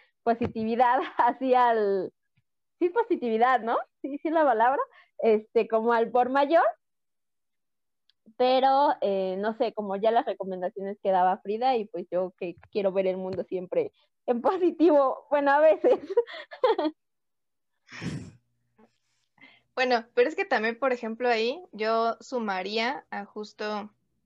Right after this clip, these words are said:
Speaker 2: eh, no perder las redes de apoyo, ¿no? O, o, ay, es que no sé, porque, por ejemplo, las personas que justo tienen esta depresión por una pérdida real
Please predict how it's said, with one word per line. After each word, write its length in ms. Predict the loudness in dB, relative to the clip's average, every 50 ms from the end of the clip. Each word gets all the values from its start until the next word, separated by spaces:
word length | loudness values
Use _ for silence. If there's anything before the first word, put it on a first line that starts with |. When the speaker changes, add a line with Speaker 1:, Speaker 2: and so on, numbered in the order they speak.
| _
Speaker 2:
eh, 600 | -14 -12 -10 -10 -10 -10 -10 -10 -10 -12 -14 -16 _ _ _ _ _ _ _ _ _ _ _ _ _ _
no 160 | -6 -6 -2 -2
perder 260 | -2 0 2 2 2
las 160 | 2 0 0
redes 300 | 0 0 0 0 0 0
de 60 | 0 -2
apoyo, 400 | -2 -2 -4 -4 -4 -4 -8 -8
¿no? 240 | -8 -10 -12 -12 _ _ _ _ _ -14
O, 360 | -10 -8 -6 -6 -6 -6 -6 -6
o, 680 | -6 -4 -4 -4 -4 -4 -4 -6 -6 -8 -10 -14 -16 -18 _ _ _ _ _ _ _ _ _ _ _ _ _ _ _ _ _ _ _ _ _ _ _ -4
ay, 220 | -2 0 0 0
es 100 | -2 -2
que 120 | -4 -4
no 120 | -2 -2 -2
sé, 260 | 0 0 -2 -2 -4 -12 -16 -6 -4
porque, 640 | -2 -2 0 0 0 2 2 2 2 0 -2 -4 -2 -2
por 100 | -2 -2
ejemplo, 300 | 0 -2 -4 0 0 2
las 160 | 0 0 0
personas 500 | -4 -6 -4 -4 -4 -4 -4 -6 -6 -6
que 140 | -8 -8 -6
justo 300 | -6 -8 -8 -8 -10 -10
tienen 300 | -6 -4 -4 -2 -4 -4
esta 200 | -4 -2 -4 -4
depresión 600 | -4 -4 -6 -8 -8 -6 -6 -6 -6 -6 -8 -10 -10
por 160 | -10 -10 -8
una 260 | -6 -6 -6 -6 -4
pérdida 500 | -4 -4 -4 -4 -4 -4 -4 -2 -4 -4 -6
real 580 | -6 -4 -2 0 0 2 2 0 0 -2 -6